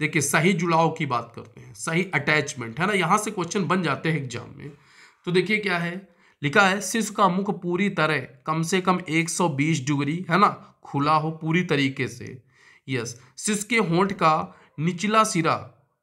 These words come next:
बाहर की ओर मुड़ा हो, शिशु की ठुड्डी और होंठ स्तन को अच्छे से, है ना, छू रहे हों। बिल्कुल, स्तन का निचला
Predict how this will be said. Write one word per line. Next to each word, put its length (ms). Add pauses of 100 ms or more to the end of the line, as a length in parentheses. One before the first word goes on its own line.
बाहर 440
की 300
ओर 220
मुड़ा 320
हो, 360 (260)
शिशु 240
की 140
ठुड्डी 480
और 280 (380)
होंठ 380
स्तन 300
को 180 (420)
अच्छे 380
से, 200
है 180
ना, 400 (160)
छू 220
रहे 260
हों। 220 (500)
बिल्कुल, 340
स्तन 260
का 240
निचला 500